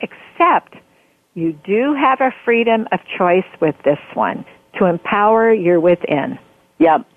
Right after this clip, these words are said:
Speaker 1: Yeah, that is your f-, true freedom.
Speaker 2: Yep.
Speaker 1: If you love freedom and you wanna be a, a signature of your life and, and a fashion statement, let's say, and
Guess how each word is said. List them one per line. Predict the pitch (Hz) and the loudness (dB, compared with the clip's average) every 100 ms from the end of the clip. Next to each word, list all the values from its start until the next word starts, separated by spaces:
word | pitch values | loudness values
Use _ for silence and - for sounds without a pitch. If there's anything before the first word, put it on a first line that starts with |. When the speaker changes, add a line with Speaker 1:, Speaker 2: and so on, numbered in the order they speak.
| - | -2
Speaker 1:
Yeah, | 180 190 | 0 2
that | 190 202 226 | 0 0 2
is | 233 220 | 0 2
your | 233 233 | 0 0
f-, | - - - | -2 -10 -6
true | - 240 254 269 - | 0 2 2 -2 -6
freedom. | - 226 208 - 247 _ _ _ _ _ | 0 2 2 0 -8 _ _ _ _ _
Speaker 2:
Yep. | 147 151 | 0 2
Speaker 1:
If | 165 | 4
you | 180 165 | 4 4
love | 185 226 - | 4 0 0
freedom | 233 240 254 254 | 0 2 0 0
and | 165 135 | -2 -2
you | 147 | -4
wanna | 143 180 233 | 0 0 0
be | 226 220 | 0 0
a, | 170 - - - - | 0 -4 -20 -20 -8
a | - - 165 156 - | -2 0 0 -2 -2
signature | 214 214 202 - 208 202 202 | 0 0 0 0 2 4 2
of | 165 165 | 0 0
your | 151 156 | 0 2
life | 190 214 226 - | 2 2 0 -2
and, | 151 151 151 - - - | -4 -4 -8 -18 -20 -8
and | 165 160 | -4 -2
a | 131 | -2
fashion | - 196 190 208 214 202 | -2 0 0 0 2 2
statement, | - 196 196 202 190 190 - | 2 2 2 2 0 -2 0
let's | 190 185 | 0 0
say, | - 190 196 | 0 2 2
and | 170 131 | 0 -4